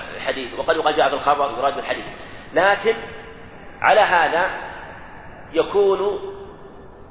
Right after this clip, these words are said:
أخصها الح-، الحديث وأعمها الخبر،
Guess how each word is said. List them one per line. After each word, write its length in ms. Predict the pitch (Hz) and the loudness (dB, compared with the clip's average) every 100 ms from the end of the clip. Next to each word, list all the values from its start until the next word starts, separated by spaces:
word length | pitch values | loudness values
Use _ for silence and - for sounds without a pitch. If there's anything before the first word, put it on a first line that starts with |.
| - - - - - - - | -20 -20 -20 -20 -20 -14 -4
أخصها 880 | 135 180 180 - 185 165 196 202 - - - - - - - | 2 2 2 -4 0 4 4 4 0 -6 -10 -12 -14 -16 -4
الح-، 300 | 156 - - | -4 -2 -6
الحديث 420 | 120 - 147 127 - - - - - - - - | -6 -2 -2 -2 -10 -16 -18 -18 -18 -20 -20 -2
وأعمها 640 | 143 170 151 185 196 170 | 2 4 6 4 4 2
الخبر، 420 | 160 - 156 107 | 2 4 2 2